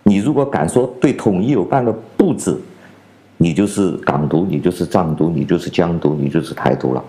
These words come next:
这是第一，我们华人为什么不讲理呢？这是第一啊，来自于这个伦理体系啊，这种伦理体系的滥用。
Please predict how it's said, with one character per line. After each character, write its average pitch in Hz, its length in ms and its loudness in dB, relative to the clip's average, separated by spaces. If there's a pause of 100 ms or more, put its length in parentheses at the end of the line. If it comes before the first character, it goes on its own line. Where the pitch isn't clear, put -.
(760)
这 143 140 6
是 127 100 -2
第 135 240 2
一， - 160 -2 (640)
我 92 80 4
们 110 120 2
华 95 260 2
人 135 140 2
为 143 140 2
什 101 100 0
么 107 80 2
不 107 140 -2
讲 123 260 0
理 90 200 0
呢？ 80 100 0 (480)
这 - 80 6
是 92 120 0
第 98 180 0
一 113 100 2
啊， 71 160 0 (180)
来 76 140 2
自 87 200 0
于 80 100 0
这 80 100 -2
个 82 80 2
伦 113 360 0
理 95 160 -2
体 73 240 -2
系 82 200 0
啊， 69 140 -4 (840)
这 123 140 6
种 92 160 0
伦 98 260 2
理 90 140 0
体 76 220 -2
系 85 180 -2
的 69 340 -2 (180)
滥 101 300 2
用。 104 160 2